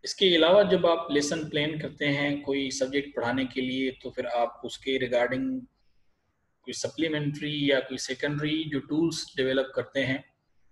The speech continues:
तो उनको हम instructional material कहते हैं। मसलन आपने बच्चों को कोई movie दिखानी है, कोई, कोई video clip आपने दिखानी है, कोई specific आपने उन्हें जो है वो लिसनिंग करानी है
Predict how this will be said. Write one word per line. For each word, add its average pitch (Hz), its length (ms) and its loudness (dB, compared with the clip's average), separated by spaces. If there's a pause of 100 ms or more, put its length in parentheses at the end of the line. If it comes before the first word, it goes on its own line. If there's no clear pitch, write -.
(880)
तो - 80 -8
उनको 185 420 4
हम 147 300 2
instructional 143 720 -4 (200)
material 131 460 0
कहते 110 320 -6
हैं। 101 280 -10
मसलन 127 320 -4
आपने 127 280 0
बच्चों 123 340 -2
को 127 120 -4
कोई 123 220 -6
movie 123 320 -2
दिखानी 131 460 -2
है, 120 320 0
कोई, 120 320 -10 (120)
कोई 120 160 -6
video 127 380 -4
clip 147 420 -4
आपने 131 280 -6
दिखानी 127 480 -6
है, 117 380 -2 (460)
कोई 120 160 -2
specific 143 520 -2
आपने 127 260 -2
उन्हें 127 260 -2
जो 127 80 0
है 123 80 4
वो 123 60 -2
लिसनिंग 156 460 -2
करानी 131 340 0
है 113 280 -2